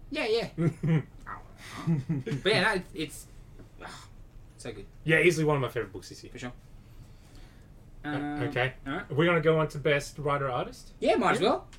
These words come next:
Speaker 1: S-,
Speaker 3: Is
Speaker 1: stick
Speaker 3: it the whole
Speaker 1: on
Speaker 3: thing?
Speaker 1: track. Uh, writer for me, um, well, I might not have had any of his books actually in my top list, but just for the amount of input, output, sorry, and variety, Jeff Lemire.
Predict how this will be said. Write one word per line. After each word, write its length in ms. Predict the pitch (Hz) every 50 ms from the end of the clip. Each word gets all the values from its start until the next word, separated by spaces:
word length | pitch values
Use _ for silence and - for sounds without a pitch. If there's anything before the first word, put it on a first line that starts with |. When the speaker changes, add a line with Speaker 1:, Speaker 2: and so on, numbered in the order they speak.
| - - -
Speaker 1:
S-, 60 | -
Speaker 3:
Is 80 | - - -
Speaker 1:
stick 220 | - - 156 160
Speaker 3:
it 120 | 143 151 151
the 60 | 135
whole 140 | 135 - 151
Speaker 1:
on 60 | 147
Speaker 3:
thing? 100 | 170 214
Speaker 1:
track. 300 | - 196 226 349 - - - - - - - - - - - - - - - - - - - - - - -
Uh, 580 | 185 196 202 202 202 202 202 202 196 190 190 - - - - - - -
writer 280 | - 254 294 320 311 285
for 80 | 254 381
me, 360 | 269 302 320 349 370 427 392 - - - - - - - -
um, 760 | 220 220 220 220 220 220 220 220 214 214 214 214 208 208 - - - - - - - - - - - - - - -
well, 120 | 196 190
I 100 | 185 185
might 160 | 190 185 190
not 140 | 185 180 175
have 40 | 180
had 140 | 185 185 175
any 160 | 185 185 185
of 60 | 180
his 160 | 175 165 151 139
books 340 | 135 180 277 415 - - -
actually 300 | - - - 156 135 139
in 60 | 135
my 140 | 135 127 127
top 260 | - 151 156 - -
list, 240 | 175 196 226 - -
but 160 | - 170 160 - - - - -
just 260 | - 302 294 285 -
for 140 | - 233 214
the 380 | 202 185 175 165 160 143 135 - - - - - - - - - - - - - - - - - - - - - - - - - - -
amount 220 | 143 170 165 160 147
of 80 | 147
input, 420 | 196 233 233 - 269 285 285 - - - - - -
output, 400 | 127 131 185 - - 254 262 -
sorry, 360 | - 240 247 254 254 262 254 - - -
and 400 | 147 147 143 139 139 135 127 123
variety, 520 | 127 131 127 147 180 202 214 233 233 220
Jeff 180 | 190 220 202 -
Lemire. 280 | 147 127 123 117 110